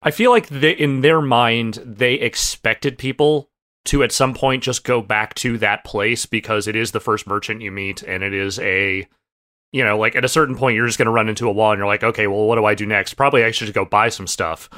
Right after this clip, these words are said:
And that's probably what they were banking on. I agree with you. That is a major mechanic, and it is a tide-turning mechanic the first few times you run into those big combat encounters.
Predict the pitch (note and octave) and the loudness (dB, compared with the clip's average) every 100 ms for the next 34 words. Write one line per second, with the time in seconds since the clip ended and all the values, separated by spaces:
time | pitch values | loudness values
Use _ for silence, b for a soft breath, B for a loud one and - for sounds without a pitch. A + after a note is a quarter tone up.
0 | B B _ _ - B2+ B2 A2+ C3+ - | B B _ _ -2 0 0 0 0 0
1 | - - - C#3 B2+ A#2+ A2 F#2 G#2+ A#2+ | -8 -4 2 4 4 2 0 0 0 0
2 | B2+ B2+ D3+ D#3 D#3+ F#3 D3+ A#2+ A2+ B2 | 0 2 2 2 4 4 4 2 2 4
3 | C#3+ C3+ A#2+ C3 B2 B2 G#2+ A#2+ A2 G2+ | 4 4 2 2 2 0 0 0 0 0
4 | A#2 G#2+ G#2+ A2 G#2+ G2+ - C3+ B2+ A#2+ | 0 0 0 0 0 -2 0 2 2 0
5 | - B2 B2 A2 F#2+ G2 - F#2+ F#2 F2 | -2 0 2 0 -4 -8 -4 -4 -4 -6
6 | - _ _ _ B2 B2 C#3 - C3+ A#2+ | -10 _ _ _ -4 4 4 4 -2 0
7 | A#2 A2 A2 A2+ G#2+ G2+ F#2 G#2+ G2+ - | 0 0 0 0 0 -2 0 -2 -2 0
8 | E3+ C#3+ G#2 F#2+ F#2+ F#2 F2 E2 - | 2 2 0 0 -2 -4 -4 -6 -8